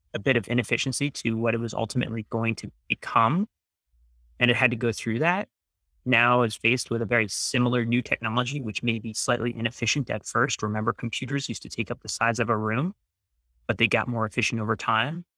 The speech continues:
To walk that back on the adoption of accepting crypto, which again, even if you are, consider the fact that they said that they don't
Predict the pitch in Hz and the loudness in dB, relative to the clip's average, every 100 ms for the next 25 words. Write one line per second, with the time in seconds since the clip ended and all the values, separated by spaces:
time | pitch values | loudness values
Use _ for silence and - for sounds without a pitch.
0 | _ _ _ _ _ - 127 113 113 - | _ _ _ _ _ 0 2 4 2 4
1 | 117 107 117 113 127 - 117 113 107 107 | 2 2 2 2 2 -2 -2 0 -2 -4
2 | 107 _ 110 107 113 107 - 113 - 113 | -8 _ -8 0 0 0 -4 -6 -6 -4
3 | 107 107 - _ _ _ - - - 139 | -2 -4 -8 _ _ _ -10 -4 -2 -2
4 | 120 175 - 85 - _ _ _ _ - | 0 -2 -2 -10 -14 _ _ _ _ 0
5 | 143 - - 127 127 214 185 185 175 _ | 2 2 -4 -8 0 0 2 -4 -8 _
6 | _ _ _ _ _ 165 185 202 180 156 | _ _ _ _ _ -2 2 4 4 2
7 | 151 185 156 - 143 - 185 147 - 175 | 4 4 4 2 0 2 2 2 2 2
8 | 160 - 127 131 _ - - 233 185 143 | 2 -2 -4 -4 _ -8 0 2 2 2
9 | - 120 151 | 0 2 0